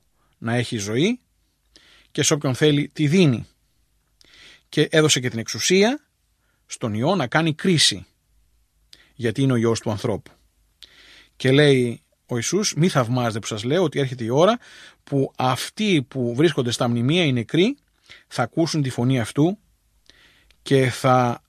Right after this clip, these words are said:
αναστηθούνε, αυτοί που πράξαν τα καλά σε μια ανάσταση ζωής και αυτοί που πράξανε τα άσχημα σε ανάσταση κρίσης». Εδώ ο Ιησούς αναφέρει καθαρά δύο αναστάσεις και το βιβλίο της Αποκάλυψης είναι ακόμα πιο συγκεκριμένο.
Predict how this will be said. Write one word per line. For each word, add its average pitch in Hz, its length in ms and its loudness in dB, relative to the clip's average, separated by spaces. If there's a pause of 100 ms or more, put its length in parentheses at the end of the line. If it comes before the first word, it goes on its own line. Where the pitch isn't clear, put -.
(140)
αναστηθούνε, 143 840 0 (840)
αυτοί 143 640 2 (320)
που 139 180 -4
πράξαν 139 420 2
τα 117 80 -2
καλά 151 440 2 (160)
σε - 160 -4
μια 139 180 0
ανάσταση 135 460 -2
ζωής 120 520 -2 (220)
και - 80 -8
αυτοί 131 160 -4
που 131 60 -4
πράξανε 123 400 -4
τα 110 120 -4
άσχημα 180 480 0 (300)
σε - 180 -4
ανάσταση 123 680 -2
κρίσης». - 600 -2 (760)
Εδώ 131 180 2
ο 147 40 8
Ιησούς 196 420 0
αναφέρει 135 340 -2
καθαρά 131 400 -2
δύο 143 220 4
αναστάσεις 127 760 -2 (920)
και - 80 -10
το 139 100 0
βιβλίο 170 160 2
της 185 100 -2
Αποκάλυψης 165 840 0
είναι 156 120 -2
ακόμα 165 260 0
πιο 147 160 -4
συγκεκριμένο. 147 760 0